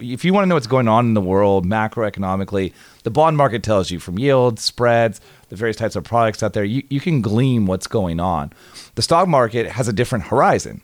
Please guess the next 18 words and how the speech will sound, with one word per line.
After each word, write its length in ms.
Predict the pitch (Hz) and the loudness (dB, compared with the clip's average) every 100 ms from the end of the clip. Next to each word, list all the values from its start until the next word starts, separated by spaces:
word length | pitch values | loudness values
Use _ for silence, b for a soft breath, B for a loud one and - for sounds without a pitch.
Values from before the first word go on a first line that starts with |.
| _ | _
right? 200 | 95 107 | -2 0
And 140 | 110 104 | 0 -4
so 380 | - 117 113 95 B B | 0 2 2 0 B B
it's 240 | - 104 120 | -10 -6 -2
a, 100 | 110 | -2
this, 280 | 107 107 | -2 -8
this 280 | - 110 110 | -10 -10 -8
intertemporal 640 | - 139 117 123 - 120 92 | -2 -2 0 -2 0 2 2
differences 560 | 123 131 117 - 98 92 | 0 0 -2 -2 -6 -6
between 280 | 98 101 | -8 -4
how 60 | 90 | -4
the 80 | 85 | -2
markets 400 | 87 87 80 - | -2 -4 -6 -8
view 160 | 92 | -4
each 200 | 107 92 | -4 -4
other. 260 | 87 76 76 B B B - | -4 -4 -6 B B B -6
And 120 | 117 | -4
so 360 | 101 135 117 | 0 2 2